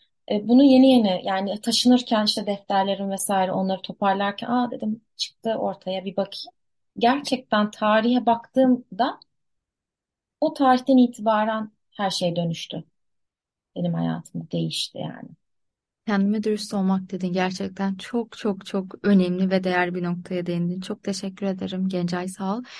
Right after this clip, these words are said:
Speaker 2: Ve yazma kısmına değinmene de şaşırmadım aslında. Sonuçta biz de aynı kafadan olduğumuz için hem yazma hem farkındalık. Çünkü bu podcast'te ben hangi solo bölümü çeksem konu dönüp dolaşıp hep öz hakiki farkındalığa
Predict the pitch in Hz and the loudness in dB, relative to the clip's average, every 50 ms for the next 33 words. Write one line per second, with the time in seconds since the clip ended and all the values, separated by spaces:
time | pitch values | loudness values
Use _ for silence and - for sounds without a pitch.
0 | - - _ 247 262 269 285 - - _ - 202 185 208 202 220 214 214 254 269 | -20 -12 _ 2 2 2 2 0 -6 _ -6 2 4 4 4 4 4 2 0 0
1 | 254 - - - 262 254 269 262 233 226 220 220 226 233 233 233 240 277 277 - | -2 -6 -8 -4 -2 0 0 2 2 2 2 2 2 2 2 2 0 0 2 0
2 | 240 247 254 254 _ _ - - 311 302 - - 320 320 269 220 - 190 185 190 | 0 0 -2 -6 _ _ -6 -4 -2 -2 -2 -2 -2 -2 -2 -2 -4 -6 -6 -6
3 | 190 190 190 202 196 190 190 - 202 190 190 190 - - 214 214 214 208 214 - | -6 -4 -4 -4 -4 -4 -4 -2 0 2 2 0 0 -2 0 0 0 0 -2 -12
4 | - - - _ _ _ _ _ 220 202 208 240 214 196 226 - - 208 214 214 | -18 -20 -20 _ _ _ _ _ -6 2 2 2 4 4 2 4 4 4 4 4
5 | 220 214 - 254 247 - 214 202 208 208 202 202 202 202 196 220 220 220 233 269 | 2 0 -2 -4 0 0 2 2 4 2 4 2 2 0 0 -2 -2 -2 -4 -4
6 | 302 - 262 208 185 - - 208 214 269 339 339 - - - _ - 254 247 247 | -4 -6 -6 -6 -4 -4 -4 -2 -2 -4 -6 -10 -12 -20 -20 _ 2 4 6 8
7 | 247 233 226 220 220 214 233 254 262 247 233 226 240 - - 214 202 208 208 - | 8 8 6 4 4 2 2 2 2 2 0 0 -2 -2 -2 -2 -2 -2 -4 -4
8 | 214 208 214 240 294 - - - 269 247 247 247 - 247 247 - 311 311 - - | -4 -2 -2 -4 -6 -8 -6 -6 -4 -4 -4 -6 -6 -10 -4 -2 -2 -2 -2 -2
9 | - 220 214 214 - - 220 208 214 214 220 208 - 233 233 254 277 277 - - | -2 -2 -2 -2 -4 -6 -4 -2 -2 -2 -2 -2 -2 0 2 2 0 0 -4 -8
10 | - 254 220 202 196 185 175 170 170 170 180 180 - 208 202 - - - 320 392 | -6 -4 -4 -4 -2 -2 -2 -2 -2 -4 -6 -6 -6 -8 -8 -8 -6 -6 -6 -6
11 | - - - - - _ _ _ - - 349 359 381 339 - 233 240 247 330 381 | -8 -16 -20 -20 -20 _ _ _ -2 2 2 4 4 4 4 4 4 4 2 0
12 | - - - 247 214 196 202 - - 370 403 - _ - 330 359 - - - _ | -2 -2 0 2 2 2 2 2 0 0 0 0 _ -2 -2 -2 -2 -6 -18 _
13 | _ 269 294 311 - - - - 254 247 - 240 208 - 196 190 - 196 190 196 | _ 0 0 0 -2 -8 -6 -6 -6 -2 -2 -4 -2 -2 -6 -6 -2 -2 0 0
14 | 208 214 - 277 285 285 285 285 277 285 294 320 370 | -2 -4 -4 -4 -2 0 0 2 2 2 2 2 0